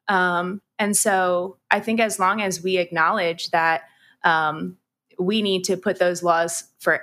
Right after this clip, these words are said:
everybody, that those laws are not, the right to life, liberty, and property is not for specific people. It's for everybody.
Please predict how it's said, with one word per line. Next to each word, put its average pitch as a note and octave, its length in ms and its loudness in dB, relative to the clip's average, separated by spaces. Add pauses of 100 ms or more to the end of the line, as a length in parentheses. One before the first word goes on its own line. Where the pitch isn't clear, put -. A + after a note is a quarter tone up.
everybody, F3 840 0 (180)
that F3+ 140 0
those F#3 260 0
laws F3+ 300 2
are F3+ 140 0
not, E3+ 260 2 (300)
the G#3 160 2
right G3+ 220 2
to A3+ 120 0
life, F#3+ 300 2
liberty, G3 340 0
and E3+ 120 -2
property G3+ 640 0 (220)
is F#3 220 0
not F3+ 260 2 (180)
for A3 220 2
specific G#3+ 760 -2
people. A3 560 -2 (640)
It's G3 220 0
for G3 260 2
everybody. F3 920 -2